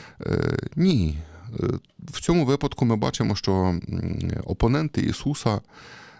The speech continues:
е, вони шукають зачепки. Їх не цікавить правда, їх не цікавить, е, суть шабату. Більше того, їх, звісно, не цікавить ось цей хворий. Їх цікавить, як вчепитися.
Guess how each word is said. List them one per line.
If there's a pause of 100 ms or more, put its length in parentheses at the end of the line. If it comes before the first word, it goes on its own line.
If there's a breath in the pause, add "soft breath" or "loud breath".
(100)
е,
вони
шукають
зачепки. (320)
Їх
не
цікавить
правда,
їх
не
цікавить, (360 loud breath)
е,
суть
шабату.
Більше
того,
їх,
звісно,
не
цікавить
ось
цей (240 loud breath)
хворий. (920 loud breath)
Їх
цікавить,
як
вчепитися.